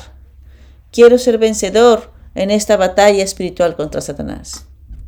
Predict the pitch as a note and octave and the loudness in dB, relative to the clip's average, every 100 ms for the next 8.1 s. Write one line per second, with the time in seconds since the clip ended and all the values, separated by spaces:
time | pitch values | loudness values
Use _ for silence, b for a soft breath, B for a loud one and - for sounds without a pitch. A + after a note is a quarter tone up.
0 | - - - - - - - - - F#3+ | -20 -20 -20 -20 -20 -20 -20 -16 -10 -10
1 | F#3+ D3+ - - - - - - - - | -8 -10 -10 -18 -20 -20 -20 -20 -20 -20
2 | - - G3 G3 G3 F#3 D3+ D3+ - C#3 | -16 -8 -6 -4 -2 -2 -6 -10 -12 -14
3 | - - - - G#3 G3+ - - F#3 E3+ | -20 -20 -20 -8 -6 -6 -10 -8 -4 -4
4 | F3 - - G3 - A3+ G3+ G3 G3 G3 | -6 -14 -8 -6 0 2 2 0 -2 -4
5 | F#3+ b b b B3 A#3+ C#4 C4 B3 A#3+ | -10 b b b 0 2 2 4 2 4
6 | B3 A#3 A3 A#3 C4+ B3 B3 C4 B3+ C4 | 4 6 4 4 2 4 8 8 8 8
7 | B3 A#3 A#3+ D#4+ - D4+ C4 A#3+ A#3 G#3 | 6 4 4 4 4 2 4 2 2 0
8 | E3 | -6